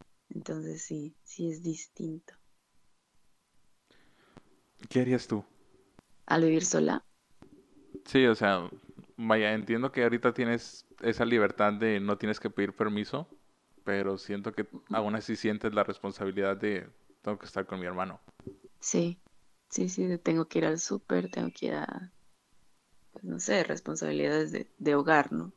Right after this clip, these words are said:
Speaker 1: De
Speaker 2: Ajá.
Speaker 1: casa. Que también él hace, pero tiene escuela y todo. Esa pregunta ya la respondí porque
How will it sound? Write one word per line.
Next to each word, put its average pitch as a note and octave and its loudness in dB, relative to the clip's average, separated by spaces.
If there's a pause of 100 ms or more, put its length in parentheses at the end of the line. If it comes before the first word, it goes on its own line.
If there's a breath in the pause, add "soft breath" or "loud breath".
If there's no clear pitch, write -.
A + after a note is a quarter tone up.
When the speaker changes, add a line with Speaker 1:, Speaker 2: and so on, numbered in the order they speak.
Speaker 1:
De - 2
Speaker 2:
Ajá. G2+ 2
Speaker 1:
casa. - -16 (840)
Que - -2
también D#3 2
él C#3+ 2
hace, A3 2
pero - -6 (1000)
tiene - -2
escuela C#3+ 0
y - -10 (120)
todo. - -6 (680)
Esa G#3+ 8
pregunta F3 6
ya C#3+ 2
la C#3+ 2
respondí D3 -4
porque - -10